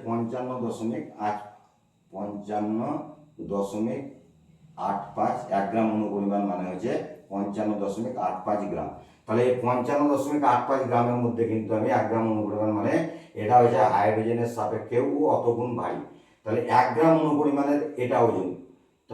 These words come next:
পঞ্চান্ন দশমিক আট পাঁচ গ্রাম। এবার তাহলে আমি এটাতে পাবো যে পঞ্চান্ন দশমিক আট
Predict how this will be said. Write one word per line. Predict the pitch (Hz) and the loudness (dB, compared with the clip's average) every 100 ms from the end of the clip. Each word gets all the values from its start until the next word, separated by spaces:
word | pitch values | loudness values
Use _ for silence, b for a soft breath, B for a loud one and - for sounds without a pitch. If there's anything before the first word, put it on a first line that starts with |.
| - | -2
পঞ্চান্ন | 123 123 139 135 | -2 0 -2 -2
দশমিক | 120 - 139 | -2 -2 -4
আট | - - - | -2 -4 -4
পাঁচ | 104 - | -6 -6
গ্রাম। | 85 - B B | -8 -10 B B
এবার | 113 135 | 0 2
তাহলে | 139 147 | 2 4
আমি | 147 147 | 4 2
এটাতে | 131 147 156 160 | 2 2 2 2
পাবো | 139 127 131 | 2 2 0
যে | 143 | -2
পঞ্চান্ন | 117 123 123 135 131 | -2 -2 -4 -4 -4
দশমিক | 131 135 120 | -4 -4 -4
আট | 117 | -4